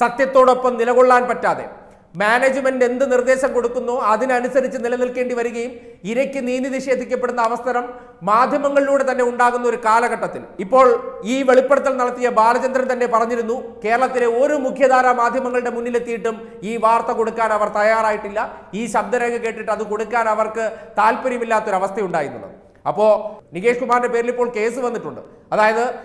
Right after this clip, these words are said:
ദിലീപിനെതിരെ ഇത്തരത്തിൽ വാർത്ത കൊടുത്തതിന്റെ പേരിൽ. ഈ ദിലീപിന്റെ പേരിൽ വാർത്ത കൊടുക്കേണ്ടെന്ന് എന്താണ് കോടതി പറയേണ്ട ഒരു കാര്യമെന്ന് പറയുന്നത്?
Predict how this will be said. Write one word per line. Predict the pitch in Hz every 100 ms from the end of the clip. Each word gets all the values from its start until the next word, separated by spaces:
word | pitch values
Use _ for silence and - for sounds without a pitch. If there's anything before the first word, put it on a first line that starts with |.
| - 160
ദിലീപിനെതിരെ | 220 247 247 247 247
ഇത്തരത്തിൽ | 240 247 233 240
വാർത്ത | 214 226 247
കൊടുത്തതിന്റെ | - - 226 214
പേരിൽ. | 165 123 - - - -
ഈ | 214 277
ദിലീപിന്റെ | 220 233 277 269 277
പേരിൽ | 262 262 208
വാർത്ത | 208 240 - 254
കൊടുക്കേണ്ടെന്ന് | 262 262 254 240
എന്താണ് | 220 220 247 247 226 - - - 185
കോടതി | 208 254 269
പറയേണ്ട | 262 226 226 208
ഒരു | 175
കാര്യമെന്ന് | 170 180 180 151
പറയുന്നത്? | - - -